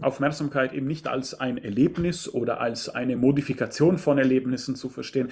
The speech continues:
sondern als eine Praxis. Also Aufmerksamkeit ist etwas, was wir tun. Und das, ähm, antwortet direkt auch eben auf diese, auf diesem Versuch der Zuordnung sozusagen meiner Theorie, Sensualismus sicher nicht, auf jeden Fall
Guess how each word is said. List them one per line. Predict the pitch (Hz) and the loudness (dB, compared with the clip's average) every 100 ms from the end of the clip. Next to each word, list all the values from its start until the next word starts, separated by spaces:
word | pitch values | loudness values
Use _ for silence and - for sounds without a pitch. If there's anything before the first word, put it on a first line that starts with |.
| - - - | -10 -16 -2
sondern | 131 131 123 | 2 4 4
als | 123 127 | 2 0
eine | 123 117 | 0 -2
Praxis. | - 117 - - 107 - - - - | -4 -8 -6 -6 -4 -4 -4 -4 -2
Also | 143 139 139 | 2 6 6
Aufmerksamkeit | 143 147 143 143 143 135 | 6 4 4 2 2 0
ist | 131 | -2
etwas, | 131 113 | -2 -6
was | - - | -6 -2
wir | 113 | -2
tun. | - 95 98 - - | -2 -6 -10 -14 -4
Und | 143 | 4
das, | 170 170 - 175 165 | 4 4 0 0 6
ähm, | 151 151 147 | 6 6 0
antwortet | 147 151 190 202 185 - | 0 2 0 0 -4 -4
direkt | 143 175 - - | -2 -2 -2 -8
auch | - 139 165 - | -2 0 0 -4
eben | 151 147 | -8 -8
auf | - 139 135 | 0 0 0
diese, | 135 120 127 113 - _ _ _ - - - | -10 -4 -4 -4 -12 _ _ _ -18 -16 -10
auf | 131 | -10
diesem | - 123 123 | -6 -6 -4
Versuch | 131 117 185 262 - | -2 4 6 4 4
der | 135 120 - - - - | 4 4 0 -16 -18 -8
Zuordnung | - 247 147 151 - 175 165 160 | 0 2 4 2 0 -2 -2 -2
sozusagen | 143 147 127 143 147 | -4 -6 -4 -2 0
meiner | 131 135 131 127 | 0 0 -2 -2
Theorie, | 131 120 139 175 | -2 0 -2 -6
Sensualismus | - 139 143 147 131 165 - 170 165 - - | -6 -4 -4 0 0 0 -6 -10 -12 -16 -14
sicher | 123 156 180 165 | -6 -4 -4 -4
nicht, | 170 - | -4 -2
auf | 117 | -2
jeden | - 175 | 0 -2
Fall | - 143 147 | 0 -2 -2